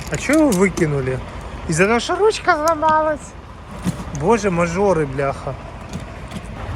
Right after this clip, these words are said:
Капець, через ручку викинуть такий чемодан. Охренеть. Так, внутрі нічого нема, наче.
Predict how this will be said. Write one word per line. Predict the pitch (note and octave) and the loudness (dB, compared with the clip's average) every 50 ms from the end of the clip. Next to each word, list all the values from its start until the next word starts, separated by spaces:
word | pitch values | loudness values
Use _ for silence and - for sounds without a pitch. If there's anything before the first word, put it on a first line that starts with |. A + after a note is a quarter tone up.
| - - - - - - | -8 -8 -8 -6 -2 0
Капець, | D#3 E3+ - C#3+ G3+ A3+ A#3+ G#3+ - - - | 0 0 2 2 4 4 4 4 2 0 -2
через | G3+ G3 G#3 G3+ E3+ F3 | 0 0 0 0 0 0
ручку | F#3+ A3+ C4 C4 - - G3+ F#3+ | 0 0 0 0 0 0 0 0
викинуть | F#3 A3 - - G#3+ G#3 G3+ F3+ | 0 0 0 0 0 0 0 0
такий | - G3 - - G#3 G3+ | -2 -4 0 0 0 0
чемодан. | - - G#3 G#3 G#3 G3 F3+ E3 D3+ D3 C#3 C#3 C3+ - - - - - - - - - - - - - - - - - - - - - - - | 0 0 0 0 0 0 2 2 2 2 0 -2 -6 -8 -8 -10 -10 -10 -10 -10 -10 -10 -8 -6 -6 -6 -6 -8 -8 -10 -10 -10 -10 -8 -2 0
Охренеть. | D#3 D#3+ D#3 - - - F3 F#3 F#3 F3+ E3 D3 C3+ B2 A#2+ A#2+ - - - - - - - - - - - - - - - - - | 0 0 0 0 -2 -2 0 0 0 0 0 0 0 -2 -2 -4 -6 -6 -8 -8 -6 -6 -6 -6 -6 -4 -4 -4 -4 -4 -4 0 2
Так, | F3 D3 A#2+ | 2 2 2
внутрі | D3+ E3+ D#3+ D#3 G3+ A3 | -2 -4 0 2 2 4
нічого | A3 A3 G3+ - - G3+ G3 | 4 4 4 4 2 2 2
нема, | F#3+ F#3+ F3+ D3+ C#3 C3+ C3 B2 - - - - C#3 | 2 2 2 2 2 2 2 0 -2 -4 -4 -2 0
наче. | C#3 C#3+ C3+ B2+ - - D3 | 0 0 0 0 -2 -4 -4